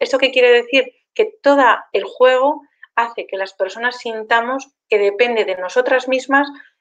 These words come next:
eh, el ganar o perder. Si os fijáis, muchas de las máquinas tragaperras, eso sería también otra, otro debate muy interesante, todas las, los pulsadores que tiene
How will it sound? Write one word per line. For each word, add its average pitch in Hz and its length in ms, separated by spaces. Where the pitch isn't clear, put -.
eh, 196 240
el 202 120
ganar 208 280
o 196 120
perder. 175 360
Si - 160
os 180 80
fijáis, 220 420
muchas 226 260
de 240 80
las 214 180
máquinas 226 380
tragaperras, 269 600
eso 208 120
sería 208 300
también 202 420
otra, 180 540
otro - 160
debate 190 300
muy 202 140
interesante, 220 720
todas 220 320
las, 196 440
los 196 140
pulsadores 202 640
que 233 120
tiene 262 380